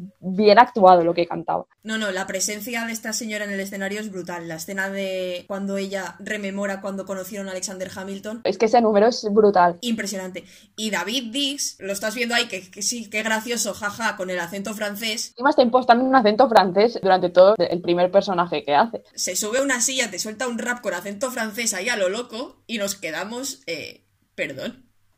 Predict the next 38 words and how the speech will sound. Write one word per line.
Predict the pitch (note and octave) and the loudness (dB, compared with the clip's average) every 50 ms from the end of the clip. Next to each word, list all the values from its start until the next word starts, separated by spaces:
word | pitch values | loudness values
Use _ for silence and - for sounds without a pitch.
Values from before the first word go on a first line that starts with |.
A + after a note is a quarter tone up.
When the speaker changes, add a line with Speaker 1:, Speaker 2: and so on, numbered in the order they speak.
| _ | _
Speaker 2:
Que | - C4 | -2 -2
ahí | A#3+ B3 C#4+ D#4+ - - | 0 0 0 -4 -6 -6
estaba | - A#3+ - C4 C4 C4+ | -8 -8 -6 -6 -6 -6
pensando | D4 D4+ C#4 D4 C#4 C4+ | -6 -6 -6 -6 -6 -6
yo | C4+ B3+ | -6 -8
el | B3 | -8
otro | A#3+ B3 B3 A#3+ | -8 -10 -10 -10
día | B3 C4 C4+ C4+ C4+ - | -8 -8 -8 -8 -10 -12
que | - A#3 A3 G#3+ G3 F#3 F3+ F#3 _ _ _ _ | -10 -8 -6 -6 -4 -6 -8 -10 _ _ _ _
espero | - A#3 - - C4+ C4 D#4+ F4+ | -6 -6 -4 0 0 0 0 0
que | F4+ | -4
estuviera | D#4+ - C#4 B3+ B3+ C#4+ | -6 -6 -4 -4 -4 -4
hecho | D4 D4 | -2 -4
aposta, | A3+ F#3+ - F#3+ F3+ - E3 E3 | -4 -4 -6 -8 -10 -10 -10 -10
porque | F3 E3+ F3+ F3+ | -10 -12 -12 -10
tanto | F#3 G3+ A#3 A3+ D4+ | -8 -8 -8 -6 -4
tardado | B3+ C#4 C4 B3+ A#3+ A#3+ A#3+ A#3 | -2 0 0 0 -2 -4 -4 -6
este | A#3 A3+ - A3+ | -6 -6 -6 -6
señor | - B3+ A3 G#3+ G#3+ | -6 -4 -4 -2 -2
en | G#3+ | -2
escribir | G#3+ G#3 G#3 - G#3 G#3 G3 G3+ | -2 -2 -6 -10 -10 -8 -8 -6
el | G3 | -6
musical, | G3 F#3+ F#3+ G3+ F3+ A3 A3 | -6 -6 -6 -6 -4 -4 -4
espero | A3 G#3+ - G#3 G3+ G3+ | -4 -6 -8 -8 -8 -8
que | G3+ | -8
esté | F#3+ - G3+ | -10 -10 -10
hecho | F#3 - E3 | -10 -10 -12
aposta. | - - E3 - - - _ _ _ _ _ _ - | -12 -14 -16 -16 -18 -18 _ _ _ _ _ _ -4
Pero | B3+ A#3+ A#3+ A3+ A3+ A3+ A3 G#3+ G#3+ G#3 G3+ F#3+ - _ _ _ _ _ - | -4 -2 -2 -2 -4 -4 -2 -2 0 0 -2 -4 -6 _ _ _ _ _ -10
los | A3+ A#3+ A#3 A3+ A3+ A3 - - - - _ _ - | -6 -4 -2 -2 0 0 -2 -2 -2 -6 _ _ -8
norteamericanos | A#3 A#3 A#3 A3+ A3 A3+ G#3+ G#3 G3+ G3 F#3 F#3 A3+ A#3 B3+ C4 C4 B3+ | -4 -4 -4 -2 -2 -2 -2 -2 -2 -4 -6 -4 -4 -4 -4 -2 -4 -4
que | - G#3+ | -6 -8
piden | G3+ G#3 G#3+ G#3+ A#3 A3+ | -12 -10 -6 -6 -4 -2
la | A3 | -2
independencia | A3 A3 A3 A3 G#3 A3 A3 A3 A3 A3+ A3 A3 A3+ | -2 -2 -4 -6 -6 -6 -6 -4 -4 -6 -6 -6 -8
y | G3+ | -8
tal, | G3+ A#3 A3+ A3 G3 | -6 -6 -6 -6 -6
están | G3+ - G#3+ G#3 G#3 G#3 G#3 - | -6 -6 -6 -8 -8 -10 -16 -20